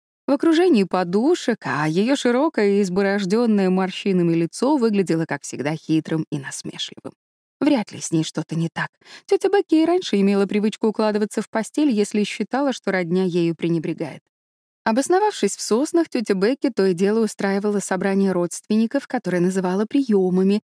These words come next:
и о которых обычно давала объявление в местной газете. "Миссис Ребекка Дарк в такой-то день будет принимать у себя друзей". Всякому, кто не мог придумать железную отговорку, чтобы не явиться на приём, приходилось идти.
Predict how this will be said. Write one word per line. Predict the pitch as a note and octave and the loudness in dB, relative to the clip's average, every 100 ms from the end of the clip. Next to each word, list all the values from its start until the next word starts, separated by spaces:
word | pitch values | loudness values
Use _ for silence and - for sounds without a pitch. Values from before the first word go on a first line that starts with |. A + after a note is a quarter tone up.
| _ | _
и | B3+ | 2
о | B3 | 2
которых | - A#3 C4 D4+ D4+ | 2 0 0 0 0
обычно | G#3 G#3 - G#3 | -2 -2 -2 0
давала | F3+ F3 F#3 F#3+ | 0 0 0 0
объявление | F3 F3+ F#3 G3 F3+ | 0 0 2 2 0
в | E3+ | 0
местной | F3 - F3 | -2 -2 -4
газете. | D#3 D3 C#3+ C3+ - E3 - - - | -4 -6 -10 -12 -8 -8 -8 -12 0
"Миссис | G#3+ F#3 - F3 | 2 2 0 -2
Ребекка | F#3 F3+ F3 - | -2 0 -2 -2
Дарк | F3 A3+ E4 - | -2 -2 -2 -6
в | - | -10
такой-то | C#3 D3+ D#3 D#3+ | -6 -4 0 0
день | D#3 A#3+ F4+ | 2 2 2
будет | G3+ A2+ - | 0 -4 -4
принимать | D#3+ F#3+ D#4+ F4+ | 0 2 0 -2
у | |
себя | - - E3 B3 | -8 -4 -2 2
друзей". | D#4 B3+ F3+ D#3+ D#3 - _ _ - | 2 2 -2 -4 -4 -8 _ _ -6
Всякому, | G#3+ A3 A3+ C4 C4+ | 0 0 2 0 0
кто | - G#3+ | 2 2
не | G#3 | 4
мог | G3+ - | 2 0
придумать | F3+ E3 F3+ E3 | 0 2 2 2
железную | D#3+ D#3+ D#3+ D#3 D#3+ | 2 2 0 0 0
отговорку, | D#3+ E3 E3+ F#3 F3+ | 0 0 0 0 -2
чтобы | F3+ F#3+ F#3+ | -2 0 2
не | G3 G3 | 4 4
явиться | G3+ - G3 | 2 0 0
на | F#3+ | 2
приём, | G3+ G3+ G#3 B3 B3+ | 2 2 2 2 0
приходилось | B3+ - A#3 F3+ F3 G3 F#3 F3+ - - | -2 -2 -4 -2 0 0 0 -2 -6 -8
идти. | E3 - - C#3+ | -8 -8 -12 -10